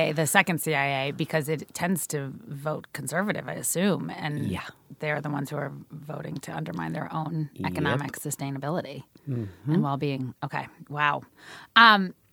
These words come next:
Speaker 1: but I also wanted to ask, like, being able to play these kinds of roles, and I'm, I'm gonna list some of the, you know, Orange is the New Black to Law and Order, and, of course, How to Get Away with Murder,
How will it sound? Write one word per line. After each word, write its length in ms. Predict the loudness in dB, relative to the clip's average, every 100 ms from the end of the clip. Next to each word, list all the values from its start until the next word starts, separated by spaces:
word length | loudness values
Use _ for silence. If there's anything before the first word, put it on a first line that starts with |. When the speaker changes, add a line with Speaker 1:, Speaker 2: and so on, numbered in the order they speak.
| _ -20 -20 _ 10
Speaker 1:
but 320 | 12 10 8 8
I 120 | 10
also 280 | 10 8 8
wanted 220 | 6 6
to 160 | 8 10
ask, 500 | 12 10 8 2 2
like, 260 | 2 2
being 220 | 2 4
able 160 | 4 2
to 80 | 0
play 260 | 2 4
these 180 | 4 2
kinds 180 | 2 2
of 60 | 4
roles, 240 | 4 4
and 100 | 2
I'm, 140 | 2
I'm 100 | 0
gonna 180 | 0 2
list 200 | 2 2
some 160 | 2 2
of 80 | 2
the, 120 | 0 2
you 60 |
know, 160 | 2 2
Orange 220 | 2 2 0
is 80 |
the 100 | 6
New 120 | 8 10
Black 380 | 12 10 8 0 2
to 340 | 4 4 4
Law 220 | 4 6 6
and 100 | 6
Order, 600 | 10 12 12 12 12 8 -2 -16 2
and, 420 | 4 6 6 2
of 120 | 0
course, 560 | 0 2 2 2 0 -2 _ -4
How 140 | 0
to 60 | 0
Get 140 | 0
Away 140 | -2 -2
with 120 | 6
Murder, 500 | 10 12 12 12 10